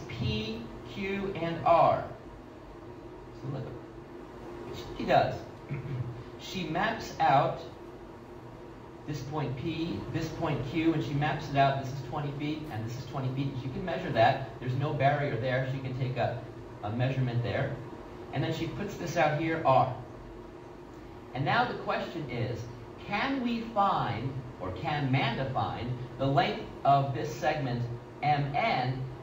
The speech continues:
without ever jumping over this really, really tall fence, which we know to be impossible? The really cool answer is yes, and geometry holds the key to unlock this challenge. Because look, check it out.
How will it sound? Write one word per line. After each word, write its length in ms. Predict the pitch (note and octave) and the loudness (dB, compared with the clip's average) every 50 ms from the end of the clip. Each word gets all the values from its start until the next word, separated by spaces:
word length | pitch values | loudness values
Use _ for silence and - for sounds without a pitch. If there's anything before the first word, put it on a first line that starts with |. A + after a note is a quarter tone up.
| - | -4
without 500 | - D#3+ E3 E3 E3 D3+ D3+ C#3+ - - | -2 0 4 6 8 6 6 6 2 2
ever 440 | - F3+ G3+ G3 G3+ G#3+ G#3+ G#3 - | 6 6 6 6 6 4 2 2 0
jumping 420 | - - G3 F#3 - - F3 E3 E3 | 0 2 2 2 2 2 0 0 2
over 260 | D#3 D#3+ D#3+ D3 D3+ D3 D3 - | 2 2 2 2 4 6 6 6
this 100 | - - | 8 6
really, 360 | G3+ - - A#3 A3+ D3+ D3 | 6 6 6 6 4 2 0
really 260 | C3+ C3 B2+ B2 A#2+ - - | 0 0 -2 -2 -4 -2 0
tall 320 | B2+ A#2+ A#2+ A#2+ A#2+ A#2+ | 2 4 4 4 4 2
fence, 280 | - A#2 G#2+ G2 G2+ - - - - G#2 | 0 0 -2 -2 -4 -6 -8 -10 -10 -8
which 100 | G2+ - - | -8 -8 -6
we 60 | A2 | -6
know 180 | A2+ A#2 A2+ A2 | -4 -4 -2 -2
to 80 | G#2+ | -2
be 120 | - G2+ G2 | -4 -4 -4
impossible? 420 | G2 - - - - - - - - - - - - - - - - - - - - - | -6 -6 -8 -8 -8 -8 -8 -8 -10 -12 -12 -12 -14 -14 -14 -14 -14 -14 -14 -14 -10 -8
The 60 | D#3 | -6
really 280 | - G#3+ C#4 C4+ - - - | -2 -2 0 0 0 -2 0
cool 240 | - C4+ D4+ - - | 0 2 2 2 2
answer 340 | F#3 F3 D#3+ - - D#3 D3+ | -2 -2 -4 -4 -4 -2 0
is 100 | C#3 B2+ A#2+ A#2+ - | 0 0 0 0 0
yes, 420 | - - - D#3 - - - - - - - - - | 2 4 4 4 2 2 -2 -8 -10 -10 -10 -6 -6
and 220 | C#3 E3 D3+ C3 | -4 -2 -2 0
geometry 800 | F#3 G3 G3+ G#3+ A#3+ B3 A#3+ A3 - - D#3 C#3+ C#3+ D3 D#3+ E3 - - F#3 | 0 2 2 2 2 2 0 -2 -4 -4 -2 0 0 0 0 -2 -4 -4 -2
holds 360 | G3+ G#3 A3 A#3+ A#3+ G3+ - | 0 2 2 2 0 0 -2
the 100 | - B3 | -4 -6
key 420 | A3+ - - - D#3 C#3 C#3 C#3 - - - - - - | -6 -6 -4 0 2 2 4 2 2 -2 -6 -8 -8 -4
to 180 | - - D3+ - | -2 0 0 0
unlock 420 | G#3 G3+ D#3+ A#2+ A2+ - - - | 0 0 4 4 4 4 2 0
this 140 | - F#3+ - - - | -4 -6 -8 -6 -4
challenge. 360 | B3+ C4+ - C#3+ - - - - - - - - - - - - | -2 -2 0 0 -2 -2 -4 -6 -8 -8 -10 -10 -10 -10 -10 -6
Because 260 | - - A#3 - A#3+ | -2 -2 0 2 6
look, 320 | C4+ G3+ - - - - | 8 8 8 6 0 -4
check 220 | - - F#3 - - | -2 -2 -2 -2 0
it 80 | G#3+ | 4
out. 220 | G3+ - - C3+ | 6 6 6 6